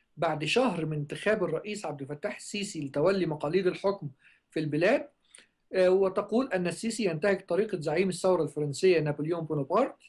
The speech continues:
هو الحقيقة نابليون ما كانش زعيم الثورة الفرنسية.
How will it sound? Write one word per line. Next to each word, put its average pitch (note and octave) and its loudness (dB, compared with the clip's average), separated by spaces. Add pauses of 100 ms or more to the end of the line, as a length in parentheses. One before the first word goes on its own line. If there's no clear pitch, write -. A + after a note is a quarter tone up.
(640)
هو C#3+ -4
الحقيقة F#3 -6
نابليون F#3 -2
ما G#3 -2
كانش A3 -4
زعيم D#3+ 0
الثورة C3+ -4
الفرنسية. C3 -6